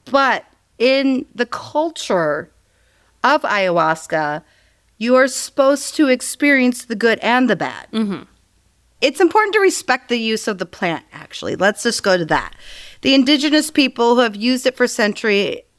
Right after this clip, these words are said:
Speaker 1: are the cultural harbingers, basically, of its healing qualities.
Speaker 2: Believe that. I mean, you gotta
Speaker 1: Yeah.
Speaker 2: respect the plant.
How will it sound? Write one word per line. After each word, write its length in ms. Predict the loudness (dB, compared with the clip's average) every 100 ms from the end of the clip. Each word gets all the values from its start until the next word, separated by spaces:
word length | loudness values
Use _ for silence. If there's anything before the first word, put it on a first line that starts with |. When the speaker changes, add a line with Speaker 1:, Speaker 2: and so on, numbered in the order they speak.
| _ 0
Speaker 1:
are 200 | 0 0
the 100 | -4
cultural 560 | 0 0 2 2 2
harbingers, 800 | 0 0 2 2 -2 -2 -2 -2 -2
basically, 520 | -2 -2 -4 -2 0
of 80 | 0
its 140 | -4
healing 360 | -2 0 2 -2
qualities. 480 | 0 0 0 -2 -4
Speaker 2:
Believe 260 | 0 0
that. 280 | 0 -4 -4 -8 -12
I 80 | -4
mean, 340 | 0 0 -2 -8
you 120 | -4
gotta 220 | -2 0
Speaker 1:
Yeah. 180 | 0 0
Speaker 2:
respect 300 | 0 -4 -6
the 60 | -8
plant. 340 | -2 -2 -2